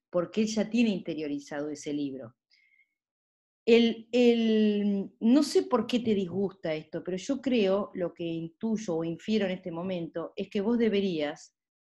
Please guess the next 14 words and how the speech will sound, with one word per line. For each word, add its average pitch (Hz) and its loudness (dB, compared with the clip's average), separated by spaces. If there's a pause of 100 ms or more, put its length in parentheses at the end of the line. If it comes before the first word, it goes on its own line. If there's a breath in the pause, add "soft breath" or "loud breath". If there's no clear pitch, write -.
(460)
de 185 2
prepararte, 165 -2 (340)
sacar 220 2
esa 233 0
sabiduría 170 -2
interna 180 -2
que 151 -10
tenés, 151 -6
ese 190 -4
maestro 175 -6
interno 160 -2
que 143 -10
tenés 143 -6
vos, 147 -10